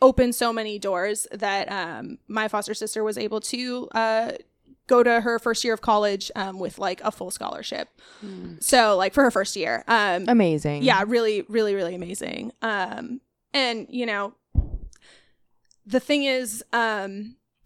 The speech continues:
Speaker 1: as beautiful as that, I think, experience was to witness, um, still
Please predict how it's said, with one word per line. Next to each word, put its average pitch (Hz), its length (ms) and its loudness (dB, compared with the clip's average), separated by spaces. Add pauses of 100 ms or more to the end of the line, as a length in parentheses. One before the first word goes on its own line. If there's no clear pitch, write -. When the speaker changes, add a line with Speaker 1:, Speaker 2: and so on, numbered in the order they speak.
(160)
Speaker 1:
as 240 200 2
beautiful 233 760 -2
as 214 120 0
that, 202 280 -2
I 202 120 -8
think, 208 180 -8
experience 196 500 -8
was 190 380 -6
to - 100 -8
witness, 269 480 -4 (220)
um, 202 640 -4 (1200)
still 240 760 0